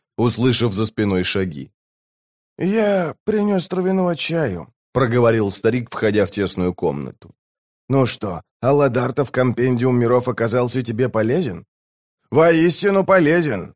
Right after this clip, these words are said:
заявил Крупп с благодарностью, принимая глиняную кружку. Крупп познал ценность современного языка. Велеречивые, бесконечные излияния, столь любимые древними книжниками,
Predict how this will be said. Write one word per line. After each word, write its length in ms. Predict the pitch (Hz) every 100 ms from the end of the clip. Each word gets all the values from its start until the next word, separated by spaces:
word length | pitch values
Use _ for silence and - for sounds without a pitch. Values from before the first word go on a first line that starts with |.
| -
заявил 560 | 120 120 139 117 117 104
Крупп 400 | - 143 139 -
с 100 | 107
благодарностью, 840 | 101 113 107 113 107 104 - 110
принимая 420 | 107 104 110 107 95
глиняную 500 | 98 92 95 95 90
кружку. 520 | 90 78 - - - _ _ _ _ -
Крупп 340 | 143 139 107 -
познал 540 | 127 120 92 117 117
ценность 460 | 110 120 107 107 -
современного 580 | 113 110 101 95 95 98
языка. 520 | 101 95 - 76 - _ _ -
Велеречивые, 1040 | 101 143 147 139 127 - 135 131 95 80
бесконечные 1080 | 98 131 127 131 131 139 131 120 131 120 117
излияния, 800 | 123 95 101 127 151 127 98 76
столь 320 | - 123 110
любимые 520 | 98 104 104 104 104
древними 480 | 98 110 104 107 110
книжниками, 760 | 104 117 110 87 95 95 92